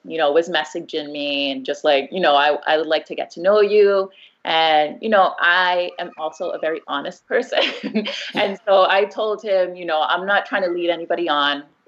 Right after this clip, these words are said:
I'm only dating a Christian man, somebody who loves Jesus."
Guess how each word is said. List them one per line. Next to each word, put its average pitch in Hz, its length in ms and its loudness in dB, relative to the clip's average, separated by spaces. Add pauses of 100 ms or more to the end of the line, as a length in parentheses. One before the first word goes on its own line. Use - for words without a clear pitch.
I'm 151 360 0
only 185 380 -4 (200)
dating 160 400 -2
a 147 140 -2
Christian 175 380 -4
man, 143 320 -2
somebody 139 300 -8
who 175 140 -2
loves 170 260 0
Jesus." 139 640 -6